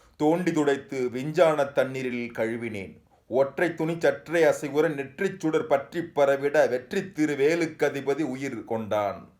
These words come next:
"கடவுளா நீ?" என்றேன். "மூத்த குடி காத்த மூதாதை" என்றான். "குன்றில் ஏன் குடில் முருகா? ஆதி மனிதன் குடில் அதுதானே?" என்றான். "குளிர்மலையில் ஏன் குறை உடை கொண்டாய்?" என்றேன்.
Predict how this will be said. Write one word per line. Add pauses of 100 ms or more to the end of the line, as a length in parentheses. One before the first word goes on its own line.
(440)
"கடவுளா
நீ?"
என்றேன். (260)
"மூத்த
குடி
காத்த (140)
மூதாதை"
என்றான். (540)
"குன்றில்
ஏன் (280)
குடில்
முருகா? (440)
ஆதி
மனிதன்
குடில்
அதுதானே?"
என்றான். (680)
"குளிர்மலையில்
ஏன்
குறை
உடை
கொண்டாய்?"
என்றேன்.